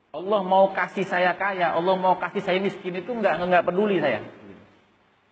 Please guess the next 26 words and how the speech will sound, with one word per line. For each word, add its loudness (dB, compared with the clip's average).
Kalau -6
memang 0
saat 0
ini 2
Allah 4
tempatkan -6
saya 0
di 2
tempat -2
orang -2
kaya, 0
ya 6
alhamdulillah. -4
Kalaupun -2
nanti 0
Allah 2
tempatkan -2
saya -2
tempat 0
orang 0
miskin, 4
ya 6
alhamdulillah. -2
Karena -10
saya 2
nggak, 4